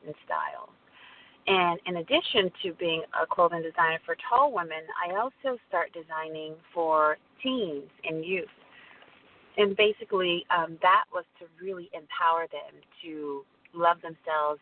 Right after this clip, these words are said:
as they are and to accept themselves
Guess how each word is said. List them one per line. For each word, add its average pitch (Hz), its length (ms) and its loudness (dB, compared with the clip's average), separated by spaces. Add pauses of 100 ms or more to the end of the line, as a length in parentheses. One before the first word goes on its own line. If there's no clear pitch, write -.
as 147 200 -2 (680)
they 147 220 -2 (100)
are 143 400 2 (300)
and 151 240 -6
to 165 60 -6
accept 156 420 -2
themselves 147 600 0